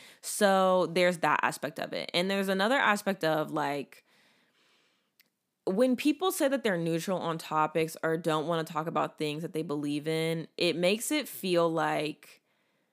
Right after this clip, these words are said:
like, you, oh, so, like, because you're not affected heavily by something, you don't care. And that's how I felt a lot of times growing up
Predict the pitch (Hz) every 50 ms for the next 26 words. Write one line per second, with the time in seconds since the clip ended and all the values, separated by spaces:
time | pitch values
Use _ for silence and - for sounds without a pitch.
0 | _ _ _ _ _ _ _ _ _ _ _ - 175 185 175 175 - - 190 220
1 | 196 - - 202 190 180 175 170 - - 175 165 156 160 147 143 143 135 - 170
2 | 190 - - 208 196 170 160 156 170 175 175 170 165 165 165 - - 151 160 -
3 | - 156 156 160 156 165 151 151 147 147 151 147 - 156 151 - - 160 151 165
4 | - 147 151 147 147 156 151 147 - - - - 156 - - - - - - _
5 | _ _ _ _ _ _ _ _ _ _ - 170 175 175 170 170 170 170 175 180
6 | - - 214 214 208 214 208 - - 180 170 - - 160 156 156 156 156 160 160
7 | - 170 160 151 156 156 156 170 - - 151 151 151 151 151 147 147 151 147 143
8 | 143 - - -